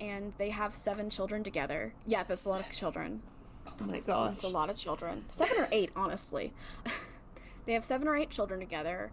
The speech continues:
Speaker 1: In two thousand eight, her son Hollis Rawls, who was one of Julia's children, he told, okay, he either told this to the Picayune Item or he told this to This American Life.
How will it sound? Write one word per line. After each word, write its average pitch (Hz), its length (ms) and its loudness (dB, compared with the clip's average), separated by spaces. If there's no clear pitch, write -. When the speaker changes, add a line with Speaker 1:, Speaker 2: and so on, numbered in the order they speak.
Speaker 1:
In 214 260 0
two 320 220 4
thousand 320 380 4
eight, 185 340 -2
her 226 140 0
son 214 360 0
Hollis 202 560 0
Rawls, 190 680 0
who 202 60 -6
was 190 180 -4
one 190 140 -4
of 190 80 -6
Julia's 180 380 -2
children, 175 500 -4
he 226 220 0
told, 233 560 6
okay, 214 220 0
he 269 160 0
either 392 160 2
told 349 200 0
this 262 120 4
to - 80 -6
the 214 80 -2
Picayune 226 560 -2
Item 247 400 0
or 220 260 2
he 254 140 -4
told 208 260 -2
this 202 160 0
to 196 100 -6
This 185 200 -2
American 151 420 -6
Life. - 400 -10